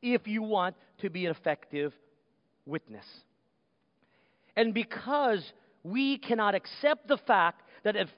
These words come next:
we are to be followers of Jesus Christ, there are certain things we can't do, then we live our lives no different from unbelievers.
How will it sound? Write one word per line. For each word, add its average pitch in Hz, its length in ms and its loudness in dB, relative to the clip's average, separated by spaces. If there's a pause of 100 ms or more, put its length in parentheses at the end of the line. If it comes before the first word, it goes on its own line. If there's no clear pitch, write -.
(140)
we 262 160 4
are 285 100 6
to 233 100 -2
be 220 120 0
followers 269 520 4
of 240 120 -2
Jesus 214 340 -4
Christ, 202 320 0 (160)
there 220 140 8
are 208 40 4
certain 277 380 0
things 240 220 -2
we 220 140 -6
can't 269 420 -2
do, 262 340 0 (1300)
then 262 180 8
we 277 100 4
live 269 220 4
our 262 120 8
lives 202 400 4
no 208 160 0
different 170 520 -2
from 170 260 -4
unbelievers. 165 800 -6